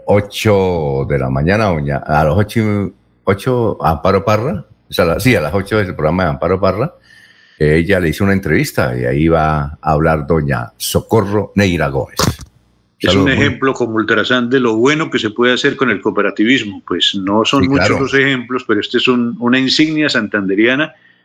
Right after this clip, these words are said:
Speaker 2: y un ejemplo de una muy buena ejecución de parte de quienes la fundaron y la han
Speaker 1: Claro.
Speaker 2: mantenido a-, hasta hoy.
Speaker 1: Es una de las cooperativas más grandes de Colombia y más, eh, hace, más, eh, clásicas de Colombia.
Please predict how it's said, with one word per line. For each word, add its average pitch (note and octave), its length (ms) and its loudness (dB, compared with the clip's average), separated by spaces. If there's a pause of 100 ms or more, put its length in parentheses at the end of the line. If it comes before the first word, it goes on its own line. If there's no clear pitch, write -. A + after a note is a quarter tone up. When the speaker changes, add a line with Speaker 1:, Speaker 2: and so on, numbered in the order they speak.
(120)
Speaker 2:
y G#2 100 -4
un B2 140 4
ejemplo B2+ 460 0
de G#2 100 0
una A2 300 -2
muy C#3+ 240 2
buena C#3+ 440 0
ejecución A2+ 540 0
de B2 100 0
parte A2+ 320 0
de G#2+ 140 0
quienes G2+ 240 -2
la F#2+ 120 -2
fundaron C#3 680 -2
y G#2 120 -4
la F#2 200 -4
han - 20 -2
Speaker 1:
Claro. G2 220 0
Speaker 2:
mantenido A2+ 580 0
a-, A2 80 -2 (260)
hasta F#2+ 300 -2
hoy. G2 300 0 (340)
Speaker 1:
Es E2 160 -6
una A#2 80 4
de B2 80 4
las G#2+ 120 0
cooperativas D#2+ 520 -2
más A#2+ 100 0
grandes A#2 300 0
de A#2 100 -2
Colombia G2+ 500 0 (440)
y D2 100 -8
más, F2+ 380 0
eh, D#2+ 260 0
hace, D2+ 460 -2
más, D#2 400 0
eh, D2 160 -2
clásicas - 560 -2
de C#2+ 100 -4
Colombia. D2 540 -2